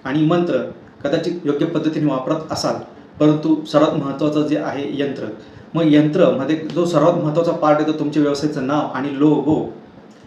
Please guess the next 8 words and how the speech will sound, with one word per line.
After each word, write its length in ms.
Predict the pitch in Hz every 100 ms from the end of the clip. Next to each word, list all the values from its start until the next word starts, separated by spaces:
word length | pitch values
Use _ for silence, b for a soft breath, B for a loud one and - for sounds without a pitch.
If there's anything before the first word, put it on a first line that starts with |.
| B - - -
जर 100 | 151
का 80 | 175
तुम्हाला 380 | 156 147 147 - - - - -
लोगो, 340 | 139 156 123 113
मग 120 | 143
आता 160 | 196
हा 240 | 185 180 170
लोगो 560 | 156 160 170 - -